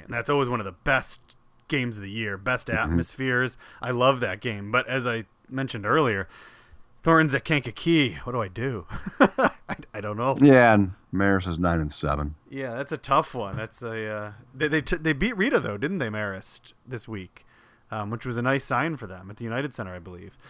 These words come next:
Speaker 1: <clears throat> All right, next up, Saint Pat's, the Shamrocks, fourteen and five this season. They have wins against Bennett. That was early in the season.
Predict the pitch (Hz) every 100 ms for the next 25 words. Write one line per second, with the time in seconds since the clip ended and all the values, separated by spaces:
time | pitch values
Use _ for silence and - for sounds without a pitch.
0 | - - - 226 226 202 156 147 156 151
1 | 143 160 - 170 151 - 180 165 - 143
2 | 165 123 - - - 151 160 165 143 120
3 | 107 - - - - - - 170 190 -
4 | - 185 180 175 131 165 - 165 151 160
5 | 165 135 135 127 - 147 156 151 175 180
6 | - - - _ - 131 131 120 117 147
7 | 175 147 123 117 104 107 127 139 160 135
8 | 117 120 131 143 135 120 110 - 139 151
9 | 160 165